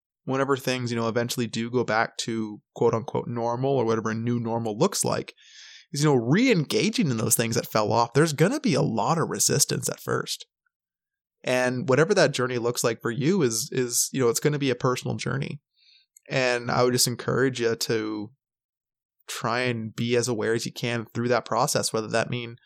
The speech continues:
journaling, whether that means, you know, speaking with someone to, to help collect everything going on. That's definitely something I could do, is speak with someone about what's going on and, you know, see about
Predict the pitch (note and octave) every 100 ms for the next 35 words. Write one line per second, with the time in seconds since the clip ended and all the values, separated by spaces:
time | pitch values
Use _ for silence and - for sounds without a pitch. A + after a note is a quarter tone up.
0 | _ _ _ _ _ - B2+ C3 C3+ C3+
1 | B2 A2+ A2 A2+ A#2+ A2+ A2+ A2 G#2+ -
2 | - _ _ _ - C3 - - - -
3 | B2 - B2+ B2 B2 A#2+ B2 B2 A#2 -
4 | G2+ G2+ A#2 B2 A#2 - A#2+ A#2 - -
5 | - - C3 B2+ B2+ B2+ B2+ B2+ C3 D3
6 | - _ _ _ _ _ _ _ B2+ B2
7 | C3 A#2+ A#2+ A#2+ A2+ B2 - C#3 B2 A#2+
8 | A2 B2 B2 A#2 A2+ A2 G#2+ G#2+ - G2+
9 | - G#2+ G#2+ G#2+ G#2+ C3 A2 A2 - _
10 | _ _ _ _ _ B2+ A2 - - C3
11 | B2 A#2 A#2+